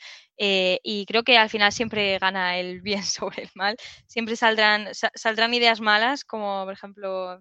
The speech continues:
tema fake news, todo eso, pero también saldrá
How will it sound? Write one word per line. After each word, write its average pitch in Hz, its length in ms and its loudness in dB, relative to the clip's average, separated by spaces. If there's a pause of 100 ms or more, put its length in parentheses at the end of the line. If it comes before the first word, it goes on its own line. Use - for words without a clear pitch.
tema 196 220 -6
fake 196 220 -10
news, 202 400 -12
todo 202 100 -4
eso, 202 220 -6
pero 208 160 -4
también 185 480 -8
saldrá 175 800 -4